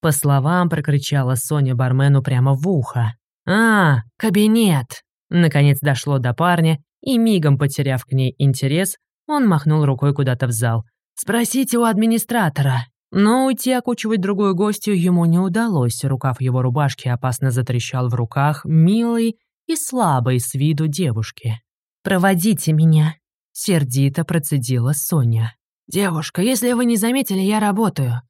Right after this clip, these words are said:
Он вежливо отцепил её пальцы. "Вы можете спросить в зале или у охраны".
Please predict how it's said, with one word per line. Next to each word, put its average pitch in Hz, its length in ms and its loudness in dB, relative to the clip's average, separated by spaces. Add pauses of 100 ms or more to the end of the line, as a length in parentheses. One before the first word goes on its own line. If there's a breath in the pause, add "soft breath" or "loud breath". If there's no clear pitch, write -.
(340)
Он 214 240 2
вежливо 233 500 0
отцепил 151 640 -2
её 151 220 2
пальцы. 117 640 -2 (140)
"Вы 240 160 0
можете 240 360 0
спросить 190 440 -2
в 160 40 -6
зале 202 500 2
или 160 140 0
у 175 100 2
охраны". 175 680 -2